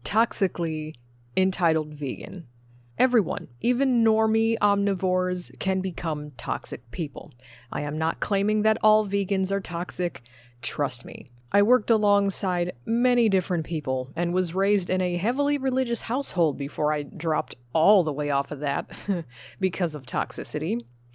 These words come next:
Today's episode is going into that, but vegan.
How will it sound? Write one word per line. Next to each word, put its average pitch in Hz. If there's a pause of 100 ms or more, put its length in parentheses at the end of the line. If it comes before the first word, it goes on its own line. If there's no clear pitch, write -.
(340)
Today's 240
episode 175
is 170
going 156
into 170
that, - (280)
but 156 (120)
vegan. 208